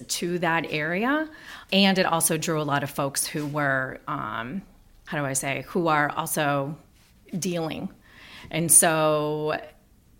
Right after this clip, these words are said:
there was just a lot of activity in the area at the time.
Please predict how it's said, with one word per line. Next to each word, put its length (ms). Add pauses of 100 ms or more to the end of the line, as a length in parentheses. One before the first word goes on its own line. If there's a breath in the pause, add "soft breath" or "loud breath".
(100)
there 160
was 180
just 180
a 60
lot 360
of 80
activity 920 (320)
in 100
the 140
area 480 (120)
at 160
the 80
time. 600